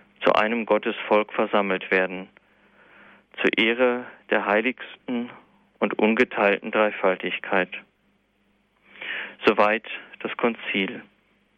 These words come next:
In diesem letzten Artikel werden zunächst einmal die Kirchen und kirchlichen Gemeinschaften gelobt,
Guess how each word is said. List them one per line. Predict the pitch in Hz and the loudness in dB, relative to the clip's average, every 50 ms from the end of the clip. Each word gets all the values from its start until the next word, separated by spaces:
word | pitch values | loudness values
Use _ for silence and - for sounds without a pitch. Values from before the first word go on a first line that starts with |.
| - _ _ _ _ _ _ _ _ _ _ _ _ _ _ _ _ _ _ _ _ _ _ _ - - - - - - - - - - - _ _ _ - | -20 _ _ _ _ _ _ _ _ _ _ _ _ _ _ _ _ _ _ _ _ _ _ _ -14 -12 -10 -8 -8 -8 -8 -10 -12 -18 -20 _ _ _ 0
In | - 110 | 0 2
diesem | 110 123 135 151 151 123 | 2 2 2 2 4 4
letzten | 113 113 127 - - - _ - 135 | 4 4 2 0 -6 -16 _ -4 -2
Artikel | 120 113 - - 131 120 - - 107 104 101 101 - - _ _ _ _ _ _ _ _ _ | -2 -2 0 -2 -2 -2 0 0 0 0 0 -2 -6 -14 _ _ _ _ _ _ _ _ _
werden | - 117 113 107 110 - 127 - - | -2 2 2 2 2 0 -4 -8 -6
zunächst | - 113 110 120 120 - 135 | -2 0 0 0 2 0 0
einmal | 123 123 120 120 | 2 2 0 0
die | 113 113 107 101 101 _ _ - - _ _ _ _ | 0 -2 -2 -4 -4 _ _ -20 -20 _ _ _ _
Kirchen | - - - 123 131 139 135 - - 143 131 | -6 0 2 2 2 2 0 -4 -2 0 0
und | 113 110 101 - | 0 0 0 0
kirchlichen | - 117 110 - 120 110 - - 113 | 2 2 2 2 -2 -4 -2 0 0
Gemeinschaften | 101 107 101 104 104 107 117 - - 135 127 - - - 127 | 2 2 4 4 4 2 2 2 0 0 0 -2 -6 -10 -4
gelobt, | - 127 120 123 123 120 - - | -2 0 2 2 2 0 -4 -12